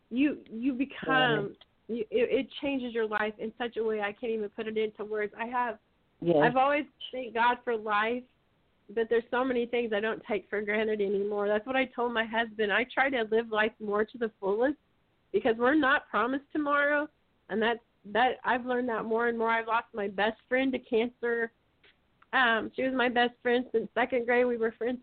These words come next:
Speaker 1: forty years, and, uh, she didn't even know she had cancer. She started getting sick last October, or getting, uh, first part of November,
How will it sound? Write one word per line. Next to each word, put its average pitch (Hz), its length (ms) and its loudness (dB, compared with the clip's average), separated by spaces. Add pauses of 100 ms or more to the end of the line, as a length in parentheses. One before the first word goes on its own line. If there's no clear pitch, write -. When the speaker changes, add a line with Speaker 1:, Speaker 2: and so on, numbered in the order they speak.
Speaker 1:
forty 285 260 2
years, 285 480 0 (720)
and, 233 460 0
uh, 220 280 0 (200)
she 294 100 -4
didn't 269 160 4
even 269 160 2
know 254 240 4
she 262 80 -2
had 240 260 0
cancer. 233 360 0 (100)
She 226 280 -4 (440)
started 262 300 2
getting 233 240 0 (100)
sick 247 280 0
last 220 320 0 (200)
October, 226 920 2
or 214 140 -2
getting, 214 300 -2 (200)
uh, 202 240 2 (100)
first 240 240 -4
part 247 160 2
of 240 60 -2
November, 226 640 0